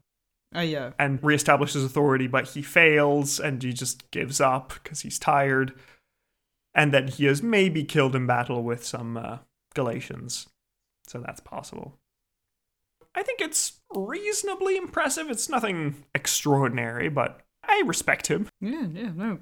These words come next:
Speaker 1: that, I mean, he did well, in my
Speaker 2: Yeah.
Speaker 1: opinion. He's not going to be in, like, the top ten of all history,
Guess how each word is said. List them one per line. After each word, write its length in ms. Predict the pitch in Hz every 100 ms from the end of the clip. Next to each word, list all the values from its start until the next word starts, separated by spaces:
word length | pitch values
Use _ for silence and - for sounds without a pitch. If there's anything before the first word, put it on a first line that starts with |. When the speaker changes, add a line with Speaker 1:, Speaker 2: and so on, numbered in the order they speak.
| -
Speaker 1:
that, 360 | 170 156 -
I 80 | 156
mean, 360 | 180 170 139 - _ _ _
he 120 | 156
did 220 | 180 220 139
well, 340 | 143 131 202 _ _ _ _ -
in 100 | 151
my 140 | 147
Speaker 2:
Yeah. 40 | 143
Speaker 1:
opinion. 460 | 139 139 143 165 - _ _
He's 240 | 160 170 170
not 200 | 170 156
going 180 | 165 160
to 80 |
be 160 | 156 160
in, 100 | 151
like, 180 | 151 151
the 120 | 156 - - _
top 220 | 165 143 -
ten 320 | 147 143 135
of 140 | 139
all 140 | 147 147
history, 680 | 151 139 - 135 131 135